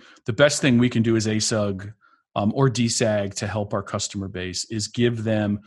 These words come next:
those practical, shorter term, three, six, nine months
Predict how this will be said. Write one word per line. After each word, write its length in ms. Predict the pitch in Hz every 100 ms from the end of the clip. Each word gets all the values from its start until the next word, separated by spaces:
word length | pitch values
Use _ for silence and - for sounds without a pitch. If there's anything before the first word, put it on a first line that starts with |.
| _ _
those 200 | 101 104
practical, 840 | - - 127 120 117 120 120 104
shorter 520 | 101 - 117 110 107 101
term, 400 | - 104 101 98
three, 360 | - 113 107
six, 360 | 104 - 98 -
nine 320 | 95 95 95
months 600 | 92 92 85 - - -